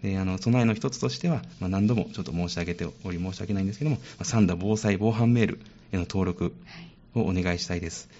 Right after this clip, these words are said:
Speaker 2: い。
Speaker 1: で、正しい情報というのをこれで、あの、素早く入手すること。で、自分の身は自分で守る、
Speaker 2: うん。
Speaker 1: まあ、自助ですね、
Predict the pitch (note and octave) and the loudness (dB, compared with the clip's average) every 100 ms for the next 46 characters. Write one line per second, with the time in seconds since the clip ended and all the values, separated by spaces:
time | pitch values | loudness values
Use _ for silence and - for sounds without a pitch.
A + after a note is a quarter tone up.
0 | - G2+ A2 A#2 G2+ G#2 A2 A#2+ D3 D#3 | -8 0 2 4 4 4 4 4 0 2
1 | F#2+ F2 D#2+ - E2+ E2+ - E2+ E2 F#2 | 2 2 -2 -4 -4 -4 -6 -10 -6 -2
2 | G#2 G#2+ - F#2+ F2 - - - - F2 | 0 0 -2 -4 -4 -4 -6 -8 -8 -8
3 | E2+ - - - - D3+ G#2 - F2 F#2 | -8 -10 -20 -10 0 2 2 0 0 2
4 | F#2 F#2+ F#2+ G2+ B2+ C#3+ - E2 E2+ D#2+ | 4 4 0 0 0 0 -4 -2 -2 -2
5 | D#2+ E2 E2 E2+ F3 E3+ - F2+ F2 - | -2 -4 -4 -6 -6 -8 -4 -2 -2 -2
6 | - - - - - - C#3 | -8 -20 -20 -20 -14 -4 -2